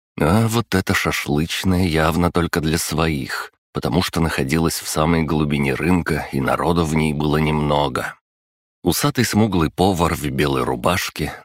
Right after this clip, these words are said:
наложил на пластиковые тарелки только что приготовленного мяса с шампура,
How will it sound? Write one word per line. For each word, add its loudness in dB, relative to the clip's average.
наложил 0
на 2
пластиковые -2
тарелки -2
только -4
что -4
приготовленного 0
мяса 0
с -6
шампура, -2